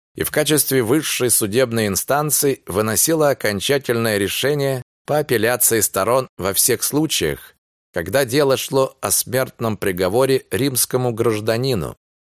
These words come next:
Наконец, наряду с сенатом и народным собранием имелся реке, который точно соответствовал греческому басилею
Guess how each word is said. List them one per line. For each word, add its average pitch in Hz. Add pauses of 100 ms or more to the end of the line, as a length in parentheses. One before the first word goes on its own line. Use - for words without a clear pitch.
(160)
Наконец, 135
наряду 120
с -
сенатом 120
и 95
народным 107
собранием 110 (260)
имелся 131 (100)
реке, 110 (240)
который 147
точно 135
соответствовал 120
греческому 104
басилею 117